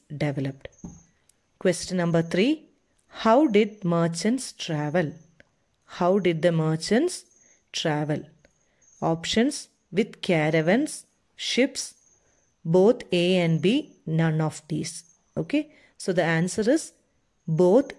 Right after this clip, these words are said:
A and B. They traveled in caravans as well as ships. Now question number four, from where did the Iranians and the Greek come?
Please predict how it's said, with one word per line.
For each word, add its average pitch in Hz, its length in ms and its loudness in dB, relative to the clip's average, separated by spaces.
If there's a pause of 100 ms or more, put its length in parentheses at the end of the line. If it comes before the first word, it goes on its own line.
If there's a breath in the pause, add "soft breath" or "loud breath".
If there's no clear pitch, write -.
A 170 240 2
and 160 180 0
B. 160 200 -2
They 170 180 0
traveled 170 600 0
in 285 280 0 (500 loud breath)
caravans 170 760 2
as 175 280 -2
well 160 220 -2
as 277 260 2 (200)
ships. - 580 -8 (1300)
Now 196 220 2 (200)
question 175 380 0
number 165 260 2
four, 220 480 0 (640 soft breath)
from 208 300 2
where 202 260 6
did 180 320 0
the 185 240 2
Iranians 185 800 2
and 165 240 0
the 165 100 4
Greek 190 680 -4
come? - 240 -6